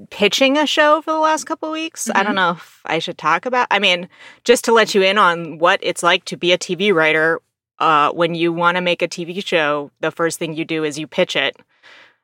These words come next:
Speaker 1: um,
Speaker 2: Is it nice
Speaker 1: before
Speaker 2: to
Speaker 1: you even write it.
Speaker 2: Is it nice to be able to pitch over, like
Speaker 1: Over Zoom?
Speaker 2: Yeah.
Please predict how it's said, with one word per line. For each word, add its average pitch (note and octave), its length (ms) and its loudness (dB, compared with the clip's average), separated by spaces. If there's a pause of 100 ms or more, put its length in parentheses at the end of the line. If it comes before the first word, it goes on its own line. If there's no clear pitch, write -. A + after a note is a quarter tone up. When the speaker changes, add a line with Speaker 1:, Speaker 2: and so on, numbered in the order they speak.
(120)
Speaker 1:
um, D3+ 600 0 (100)
Speaker 2:
Is A3+ 120 -4
it C4 120 -2
nice G3+ 220 -2
Speaker 1:
before F#3 120 2
Speaker 2:
to F#3 100 2
Speaker 1:
you F#3 80 4
even E3 180 -2
write E3 260 0
it. D3 200 -2
Speaker 2:
Is G#3 100 -6
it A3+ 100 -6
nice G#3 240 -2
to A#3 120 -6
be G3 140 -2
able F3+ 240 -4
to F#3 120 -6
pitch - 500 -4
over, F3 560 -2 (800)
like E3+ 120 -4
Speaker 1:
Over E3+ 200 -2
Zoom? E3 340 -4
Speaker 2:
Yeah. F#3+ 400 -2